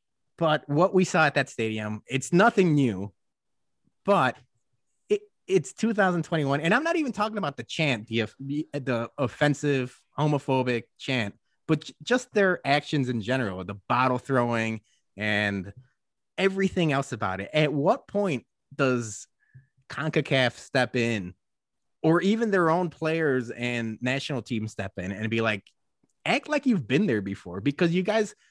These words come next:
call yourselves Los Gigantes de concacaf," and rightfully so. You've dominated concacaf for quite literally since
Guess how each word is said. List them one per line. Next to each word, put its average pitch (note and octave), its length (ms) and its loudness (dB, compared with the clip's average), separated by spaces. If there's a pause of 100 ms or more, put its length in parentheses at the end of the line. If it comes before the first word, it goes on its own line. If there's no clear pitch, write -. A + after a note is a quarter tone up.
(280)
call G3+ 260 0
yourselves C#3 540 -2 (240)
Los C3+ 260 2
Gigantes C#3 840 -2 (100)
de B2 160 2
concacaf," C3+ 800 -2
and C3 240 0
rightfully D#3 360 4
so. E3 260 -2
You've A2 300 -2
dominated C3+ 540 0
concacaf B2+ 480 -2
for G2+ 320 -6 (560)
quite C#3 260 2
literally A#2+ 360 0
since - 300 -10